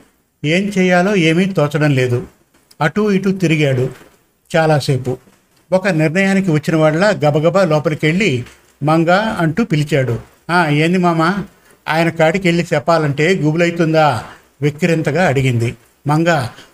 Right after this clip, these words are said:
అంజిని కూడా తీసుకొని మునసబు తానకు పోదాం. ఆడే అడుగుతాడు ఆయన్ని. పిల్లగాడు కదా, ఆడి ముఖం చూసన్నా ఒప్పుకుంటాడేమో," అన్నాడు రంగడు. మంగకు కూడా ఈ ఆలోచన నచ్చింది. "సరే మామ, పోదాం దా,"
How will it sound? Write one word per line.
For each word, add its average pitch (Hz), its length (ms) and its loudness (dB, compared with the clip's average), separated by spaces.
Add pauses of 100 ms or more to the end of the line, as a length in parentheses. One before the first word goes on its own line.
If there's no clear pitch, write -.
(120)
అంజిని 156 340 0
కూడా 185 200 0
తీసుకొని 180 760 -2 (320)
మునసబు 170 340 0
తానకు 165 320 0
పోదాం. 151 460 0 (320)
ఆడే 156 300 2
అడుగుతాడు 170 520 2
ఆయన్ని. 151 520 2 (400)
పిల్లగాడు 160 400 2
కదా, 151 460 0 (340)
ఆడి 156 280 2
ముఖం 143 340 0
చూసన్నా 175 460 0
ఒప్పుకుంటాడేమో," 151 880 0 (420)
అన్నాడు 160 480 2
రంగడు. 143 640 0 (580)
మంగకు 185 400 0
కూడా 190 320 2
ఈ 156 180 2
ఆలోచన 147 440 0
నచ్చింది. 135 580 0 (580)
"సరే 165 200 2
మామ, 170 560 0
పోదాం 160 380 2
దా," 143 300 2